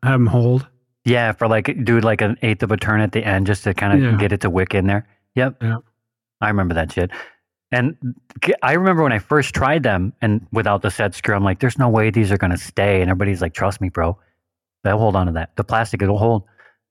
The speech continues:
Speaker 2: And they
Speaker 1: Yeah, it
Speaker 2: did.
Speaker 1: did.
Speaker 2: It did.
Speaker 1: Yeah.
Speaker 2: And I was like, "Sweet. Okay." So, anyway.
Speaker 1: That's nuts.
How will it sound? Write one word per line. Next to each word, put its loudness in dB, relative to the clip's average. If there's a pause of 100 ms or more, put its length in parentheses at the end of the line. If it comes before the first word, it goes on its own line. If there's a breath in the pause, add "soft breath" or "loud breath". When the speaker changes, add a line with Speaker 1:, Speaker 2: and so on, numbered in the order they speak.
(140)
Speaker 2:
And 0
they 4
Speaker 1:
Yeah, 2
it 0
Speaker 2:
did. -2
Speaker 1:
did. -14 (320)
Speaker 2:
It 0
did. 4
Speaker 1:
Yeah. 4
Speaker 2:
And 0
I 2
was 0
like, -2
"Sweet. -2 (200)
Okay." 0 (600)
So, -4 (480)
anyway. -4
Speaker 1:
That's -6
nuts. -2